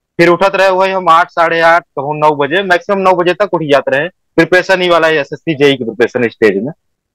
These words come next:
नौ बजे तक उठी, तुरंत पाँच मिनट लगई, तुरंत चल दई, कबो कबो नहीं उठ पावत रहे, तब खाना बनोई वाले हम रही आवत रही, तो गेट खटखटावे तब उठ पाई, तो हम तब उठत रहे, तब तुरंत पहनी, तुरंत चल दई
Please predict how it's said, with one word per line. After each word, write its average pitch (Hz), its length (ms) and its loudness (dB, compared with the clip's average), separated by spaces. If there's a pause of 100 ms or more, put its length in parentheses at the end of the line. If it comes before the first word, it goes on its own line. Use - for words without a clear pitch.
नौ 143 200 2
बजे 156 180 2
तक 151 200 -2
उठी, 190 300 0 (440)
तुरंत 165 280 0
पाँच 185 280 2
मिनट 185 180 -2
लगई, 190 280 0
तुरंत 160 320 -2
चल 147 180 0
दई, 120 160 2
कबो 175 240 0
कबो 208 160 2
नहीं 202 200 2
उठ 208 180 -4
पावत 202 240 2
रहे, 208 220 0
तब 202 140 -6
खाना 170 360 2
बनोई 165 280 -2
वाले 160 180 4
हम 156 120 -6
रही 151 180 2
आवत 151 280 2
रही, 160 200 -2
तो 185 120 -2 (380)
गेट 160 360 0
खटखटावे 156 440 0
तब 143 180 -2
उठ 147 120 -4
पाई, 143 320 0
तो 143 120 -6
हम 143 120 -6
तब 170 220 2
उठत 185 240 4
रहे, 190 180 2
तब 175 260 2
तुरंत 165 260 0
पहनी, 160 240 -2
तुरंत 151 260 0
चल 139 180 0
दई 98 140 -4